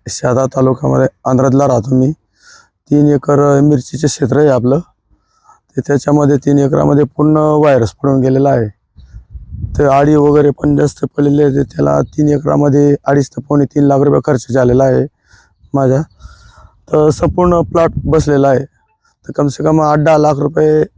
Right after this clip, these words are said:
एवढी उत्पन्न यायचं होतं, पण आता झिरो मायनसमध्ये, मध्ये आहे. तर आता ज-, म्हणजे जास्तच खराब झालेली आहे. तर शासनाने ते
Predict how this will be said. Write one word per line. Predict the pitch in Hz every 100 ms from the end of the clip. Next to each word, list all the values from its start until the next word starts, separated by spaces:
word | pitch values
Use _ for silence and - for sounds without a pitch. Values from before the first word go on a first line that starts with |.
| - 143
एवढी | 151 151 - - - -
उत्पन्न | 139 - 165 165
यायचं | 160 160 160 175
होतं, | 160 165
पण | 160
आता | 156 156 143
झिरो | 160 160
मायनसमध्ये, | 156 151 147 147 143 139 127
मध्ये | 127 123
आहे. | 120 123 _ _ - - - _ - - -
तर | 143 147 143 139 - _ _ _ _ _ _ _ _ -
आता | 139 160 - 139
ज-, |
म्हणजे | 156 151 143 - 139
जास्तच | 156 - 180 -
खराब | 175 151
झालेली | 147 139 139 143
आहे. | 139 185 - _ _ _ -
तर | 139
शासनाने | - 147 151 147 156
ते | 151 160 156 156